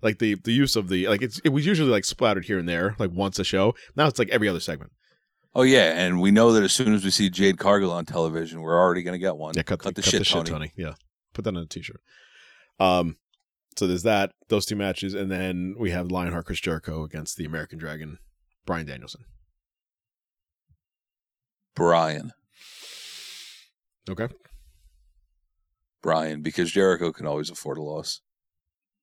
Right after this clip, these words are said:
Speaker 1: And then your, your main event, Jon Moxley against C M Punk. No, it's not on here. Uh, yeah, so
Speaker 2: No.
Speaker 1: the <laughs> last match we have is Jericho and, and Danielson. It's all right.
Speaker 2: Which I wouldn't mind that being the main event.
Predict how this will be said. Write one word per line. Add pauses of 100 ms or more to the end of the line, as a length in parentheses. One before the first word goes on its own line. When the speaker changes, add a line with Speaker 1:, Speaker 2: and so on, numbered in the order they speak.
(100)
Speaker 1:
And
then
your, (240)
your
main
event,
Jon
Moxley
against
C
M
Punk. (220)
No,
it's
not
on
here. (640)
Uh,
yeah,
so
Speaker 2:
No.
Speaker 1:
the
<laughs>
last
match
we
have
is
Jericho
and,
and
Danielson. (500)
It's
all
right. (760)
Speaker 2:
Which
I
wouldn't
mind
that
being
the
main
event.